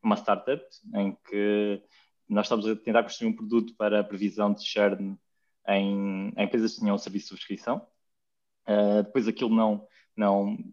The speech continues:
o produto não correu muito, muito bem, não correu como estavas à espera inicialmente, mas, mas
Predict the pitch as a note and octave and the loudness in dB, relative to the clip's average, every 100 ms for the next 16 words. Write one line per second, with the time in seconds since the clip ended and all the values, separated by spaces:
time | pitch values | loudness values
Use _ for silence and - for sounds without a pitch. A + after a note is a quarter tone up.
0 | - A#2+ C3 D3+ - A2+ - A#2 G#2+ A2+ | -6 -4 2 2 4 0 2 4 6 6
1 | A2+ A2 G#2 - D#3+ A2 F#2 - G2 G2+ | 2 -2 -4 -2 0 -2 -6 -8 -4 -2
2 | G2+ G2+ - - G#2 G2+ _ _ _ _ | 0 -2 -4 -4 -4 -4 _ _ _ _
3 | G#2+ C3 E3+ - F#2+ G2 G2 - _ _ | -2 0 0 -2 -4 -4 -6 -14 _ _
4 | A2 G#2+ G#2+ - | 2 4 2 -2